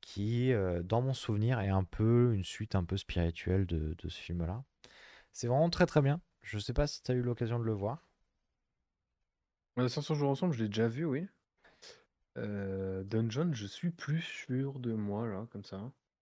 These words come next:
Speaker 1: Bon. Moi, je le
Speaker 2: En tout cas,
Speaker 1: recommande.
Speaker 2: j'aime,
Speaker 1: Ouais.
Speaker 2: j'aime beaucoup Joseph Gordon-Levitt, si on peut recommander du Joseph
Speaker 1: Ah bah,
Speaker 2: Gordon-Levitt,
Speaker 1: écoute,
Speaker 2: moi, je
Speaker 1: euh,
Speaker 2: recommande Looper.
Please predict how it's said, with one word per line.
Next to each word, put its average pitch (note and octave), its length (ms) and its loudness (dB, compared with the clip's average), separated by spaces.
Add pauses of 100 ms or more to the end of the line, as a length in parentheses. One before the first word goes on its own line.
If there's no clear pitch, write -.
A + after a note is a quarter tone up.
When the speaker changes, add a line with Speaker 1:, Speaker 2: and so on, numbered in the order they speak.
(140)
Speaker 1:
Bon. G2+ 240 -6 (840)
Moi, B2+ 200 10
je C#3+ 80 6
le D#3 60 10 (280)
Speaker 2:
En B2 80 10
tout C3 100 10
cas, D3 120 12
Speaker 1:
recommande. - 0 -
Speaker 2:
j'aime, A2 240 4 (520)
Speaker 1:
Ouais. A#2 200 4
Speaker 2:
j'aime F#2+ 240 -2
beaucoup G2+ 240 -6
Joseph G2+ 320 -4
Gordon-Levitt, F#2+ 720 -4
si - 180 -14
on F#2 80 -8
peut G2 120 -10
recommander F#2 480 -8
du F2+ 180 -10
Joseph F#2+ 260 -4
Speaker 1:
Ah A2 80 4
bah, F#2+ 440 2
Speaker 2:
Gordon-Levitt, E2+ 120 -2
Speaker 1:
écoute, - 380 -8
Speaker 2:
moi, F2+ 140 0
je D#2 40 -2
Speaker 1:
euh, D#2+ 60 -2
Speaker 2:
recommande G#2 400 -2
Looper. D#3 420 2